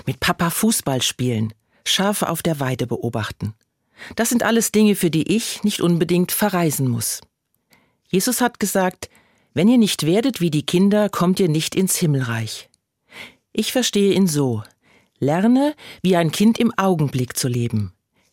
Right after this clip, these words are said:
Genieße, was du gerade erlebst. Lass dich berühren. "Wenn ich wie ein Kind von dem berührt bin, was um mich herum passiert,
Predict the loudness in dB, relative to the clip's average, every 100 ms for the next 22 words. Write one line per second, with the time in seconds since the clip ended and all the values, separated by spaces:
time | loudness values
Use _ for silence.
0 | _ _ -2 2 2 2 0 0 -4 -4
1 | -2 -2 0 0 0 0 0 -2 -8 -10
2 | -20 _ _ _ -6 -4 -4 -2 -2 0
3 | 0 0 -2 -6 -10 _ _ _ _ _
4 | _ _ _ -18 -18 0 2 4 2 0
5 | 0 0 0 0 0 -2 2 2 4 4
6 | 4 2 0 0 2 2 2 -4 0 0
7 | 0 -2 -2 -2 -2 -4 -2 -2 -2 -4